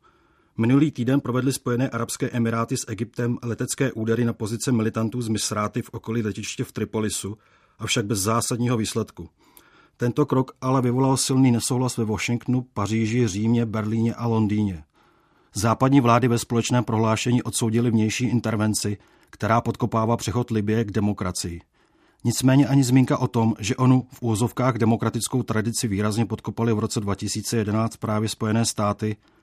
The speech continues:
Velká Británie a Francie. Dále není vyloučeno,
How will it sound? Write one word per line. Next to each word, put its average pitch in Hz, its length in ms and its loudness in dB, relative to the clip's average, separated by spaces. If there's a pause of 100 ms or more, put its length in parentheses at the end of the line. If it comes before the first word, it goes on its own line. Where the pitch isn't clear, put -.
(120)
Velká 107 300 0
Británie 101 460 0
a 104 80 -8
Francie. 90 520 -6 (680)
Dále 113 320 4
není 135 180 8
vyloučeno, 107 640 2